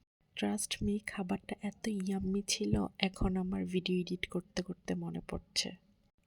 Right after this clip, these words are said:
আর আজকে হলো আমাদের লাস্ট ডে। খুবই তাড়াতাড়ি এসে পড়তে হলো, কারণ গ্রামে অনেক ঠান্ডা। এখন তো ঢাকায়ও অনেক ঠান্ডা, এত ঠান্ডার মধ্যে আসলে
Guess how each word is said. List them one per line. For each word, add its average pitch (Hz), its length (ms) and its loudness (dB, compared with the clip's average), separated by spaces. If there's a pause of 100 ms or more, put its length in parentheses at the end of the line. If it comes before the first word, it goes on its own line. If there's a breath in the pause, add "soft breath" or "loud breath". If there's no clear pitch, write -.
আর 233 140 2 (180)
আজকে 226 340 -4 (160)
হলো 208 300 0 (160)
আমাদের 196 480 -2 (200)
লাস্ট 185 320 -4 (140)
ডে। 196 180 0 (680)
খুবই 240 300 4
তাড়াতাড়ি 208 680 -2 (120)
এসে 196 240 -8
পড়তে 196 320 -8 (100)
হলো, 202 220 -2 (140)
কারণ 196 420 -2 (640 loud breath)
গ্রামে 196 360 0 (200)
অনেক 190 220 0 (120)
ঠান্ডা। 185 440 -2 (160)
এখন 185 300 -4 (100)
তো 202 60 -2 (120)
ঢাকায়ও 190 540 -2 (120)
অনেক 185 220 2 (100)
ঠান্ডা, 180 440 -2 (260)
এত 185 120 -10 (120)
ঠান্ডার 180 440 0
মধ্যে 185 400 -2 (140)
আসলে 185 340 -2